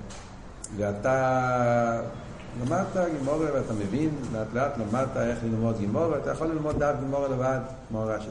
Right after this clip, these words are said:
תוספות, אתה מסתדר. ואז באיזשהו שלב אתה עולה ברמה. כן, אתה מגיע להבנה שהלימוד שלך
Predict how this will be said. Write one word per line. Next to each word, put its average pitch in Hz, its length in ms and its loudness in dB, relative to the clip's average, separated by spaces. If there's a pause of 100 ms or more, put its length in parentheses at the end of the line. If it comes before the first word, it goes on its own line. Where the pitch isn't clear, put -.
תוספות, 127 420 -4 (260)
אתה 113 80 -8
מסתדר. 104 440 -2 (960)
ואז 147 300 4
באיזשהו 147 380 2
שלב 151 320 4
אתה 117 280 2
עולה 117 360 10
ברמה. 117 400 8 (2250)
כן, 107 220 -2
אתה 120 80 -2
מגיע 123 300 2
להבנה 143 540 2
שהלימוד 123 560 0
שלך 156 260 -2